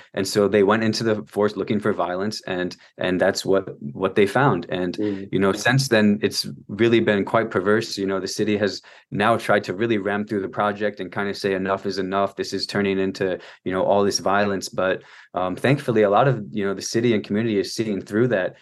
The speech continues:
Speaker 1: And what
Speaker 2: Yeah.
Speaker 1: it's actually done is, is further galvanize support for the movement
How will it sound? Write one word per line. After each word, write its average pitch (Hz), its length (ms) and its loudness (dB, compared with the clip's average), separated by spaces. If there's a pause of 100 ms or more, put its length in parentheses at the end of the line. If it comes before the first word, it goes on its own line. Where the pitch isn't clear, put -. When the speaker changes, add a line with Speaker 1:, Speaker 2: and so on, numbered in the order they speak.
(180)
Speaker 1:
And 95 160 -4
what 104 120 4
Speaker 2:
Yeah. 107 60 2
Speaker 1:
it's 98 80 -4
actually 120 400 0
done 98 240 -4
is, 90 320 -8 (160)
is 92 240 -2
further 113 480 4
galvanize 101 680 2
support 107 360 0
for - 120 -4
the 92 120 -6
movement 98 520 -4